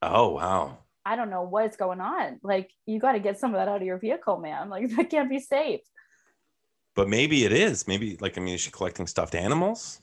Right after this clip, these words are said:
Speaker 1: So it's
Speaker 2: She's
Speaker 1: like, if you get in a car accident with a bunch of stuffed
Speaker 2: Right.
Speaker 1: animals, I mean, I think your odds increase
Speaker 2: Like,
Speaker 1: of
Speaker 2: extra
Speaker 1: surviving.
Speaker 2: airbag situation.
Speaker 1: That's what I'm saying, man. That
Speaker 2: Fluff
Speaker 1: plush
Speaker 2: bag.
Speaker 1: foam.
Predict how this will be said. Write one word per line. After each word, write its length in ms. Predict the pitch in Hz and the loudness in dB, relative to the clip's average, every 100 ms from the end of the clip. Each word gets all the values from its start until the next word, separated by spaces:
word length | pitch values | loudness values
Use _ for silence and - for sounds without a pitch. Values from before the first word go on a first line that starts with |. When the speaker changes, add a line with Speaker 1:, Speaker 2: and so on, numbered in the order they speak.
| - | -20
Speaker 1:
So 200 | - 87 | -8 -6
it's 120 | - | -2
Speaker 2:
She's 80 | - | -4
Speaker 1:
like, 80 | |
if 60 | 92 | -4
you 80 | 110 | 0
get 200 | 135 - | 0 0
in 60 | - | -8
a 20 | |
car 240 | - 110 | 0 0
accident 440 | 104 80 - 85 76 | 2 -2 -4 -8 -8
with 80 | 80 | -6
a 40 | |
bunch 180 | 95 190 | -4 -4
of 60 | |
stuffed 240 | 220 87 85 | -2 -2 0
Speaker 2:
Right. 80 | 101 | -2
Speaker 1:
animals, 440 | 98 76 76 - - | -2 -4 -8 -12 -18
I 40 | 80 | -12
mean, 140 | 78 | -10
I 40 | 73 | -10
think 160 | - | -10
your 140 | - 71 | -8 -6
odds 180 | 85 82 | -6 -8
increase 300 | 76 - 92 | -12 -8 -4
Speaker 2:
Like, 160 | 196 | -4
Speaker 1:
of 120 | - - _ - | -4 -18 _ 0
Speaker 2:
extra 920 | 196 196 - - 208 190 190 185 - - | 2 0 -8 0 4 6 6 4 2 -4
Speaker 1:
surviving. 220 | 196 202 269 | -4 -4 -2
Speaker 2:
airbag 340 | 165 160 175 | -2 -2 -6
situation. 800 | - 170 - 160 143 - 123 156 | -12 -16 -10 -8 -8 -8 -8 -6
Speaker 1:
That's 220 | 196 85 | -6 -6
what 80 | 85 | -6
I'm 80 | 82 | -8
saying, 260 | - 101 85 | -6 -4 -4
man. 120 | 82 | -2
That 80 | 82 | 4
Speaker 2:
Fluff 160 | 247 | 4
Speaker 1:
plush 120 | 95 | 4
Speaker 2:
bag. 160 | 170 156 | 2 2
Speaker 1:
foam. 340 | 82 104 165 | 2 0 -4